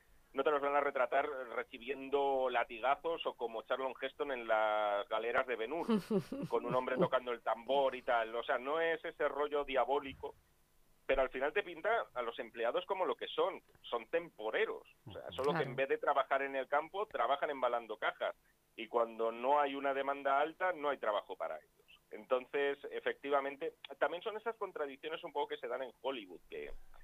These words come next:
Speaker 1: que, en fin, eh, no, no creo yo que el motivo fundamental sea, en plan,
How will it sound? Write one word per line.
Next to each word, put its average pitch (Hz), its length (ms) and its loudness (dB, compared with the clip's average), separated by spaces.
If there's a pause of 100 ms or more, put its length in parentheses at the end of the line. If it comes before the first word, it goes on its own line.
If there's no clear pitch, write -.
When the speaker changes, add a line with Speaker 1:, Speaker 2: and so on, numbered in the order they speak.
(400)
Speaker 1:
que, 127 60 0
en 113 120 -4
fin, 160 340 -2 (120)
eh, 123 460 -12
no, 131 240 -10
no 147 220 2
creo 190 180 -2
yo 180 180 -4
que 220 80 -4
el 180 60 -2
motivo 147 340 -2
fundamental 151 720 -2
sea, 160 400 2
en 135 120 -6
plan, 147 260 0